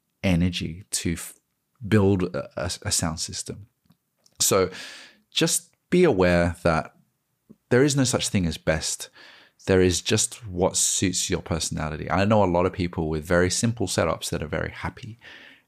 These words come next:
and that may be you. I know people with setups that are really extreme, that are endlessly dissatisfied <laughs> because they're just trying to chase the next thing to make it even better than the last. So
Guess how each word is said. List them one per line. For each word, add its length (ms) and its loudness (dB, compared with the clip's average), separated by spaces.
and 160 0
that 160 0
may 120 2
be 120 -4
you. 280 0
I 120 2
know 140 4
people 300 -4
with 240 -4
setups 640 -2
that 220 2
are 80 4
really 220 -2
extreme, 600 0
that 140 0
are 120 -2
endlessly 480 2
dissatisfied 720 -2
<laughs> 280 -20
because 300 2
they're 120 4
just 260 -2
trying 500 0
to 160 2
chase 460 0
the 140 0
next 480 -6
thing 460 -2
to 100 -6
make 260 -2
it 120 -8
even 260 -6
better 220 -2
than 160 -8
the 100 -8
last. 500 -8
So 640 0